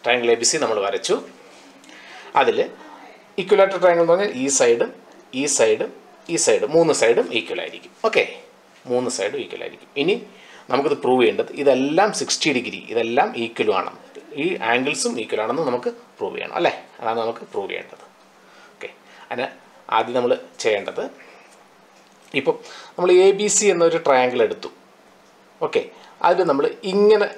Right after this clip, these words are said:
ഒരു triangle നമ്മൾ construct ചെയ്തു എന്ന് നോക്കും. ഈ രണ്ട് സൈഡും equal ആണ്, ഈ രണ്ട് സൈഡും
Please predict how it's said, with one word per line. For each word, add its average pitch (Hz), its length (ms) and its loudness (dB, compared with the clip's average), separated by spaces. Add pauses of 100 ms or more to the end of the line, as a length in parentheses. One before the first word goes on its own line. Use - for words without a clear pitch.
(420)
ഒരു 156 200 0
triangle 127 400 4
നമ്മൾ 117 180 -2
construct - 460 -6
ചെയ്തു - 180 -14
എന്ന് 131 100 -14
നോക്കും. - 220 -20 (380)
ഈ 175 140 0
രണ്ട് 139 280 4
സൈഡും 117 440 0
equal - 260 -10
ആണ്, - 180 -12 (760)
ഈ 131 140 -4
രണ്ട് 107 260 0
സൈഡും 113 340 -2